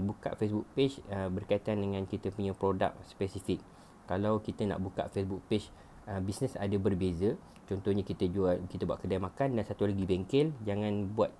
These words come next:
page tu dalam satu page. Buat asing-asing page. Kecuali dalam industri yang sama, kita menjual tudung,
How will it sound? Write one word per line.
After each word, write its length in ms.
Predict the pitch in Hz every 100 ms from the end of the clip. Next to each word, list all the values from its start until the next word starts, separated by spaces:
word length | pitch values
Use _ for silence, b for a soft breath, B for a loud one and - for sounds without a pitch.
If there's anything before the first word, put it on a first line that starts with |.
| -
page 240 | - 98 -
tu 80 | 98
dalam 320 | 92 92 92
satu 240 | - - 92
page. 240 | 85 76 - B B B
Buat 160 | 113 - 92
asing-asing 480 | - 76 78 90 -
page. 320 | 80 - -
Kecuali 560 | 123 - 95 104 131
dalam 240 | 123 95 95
industri 480 | 95 92 90 98 90
yang 80 |
sama, 320 | 87 90 120 147
kita 240 | 104 104
menjual 320 | 98 92 95
tudung, 320 | 95 107 165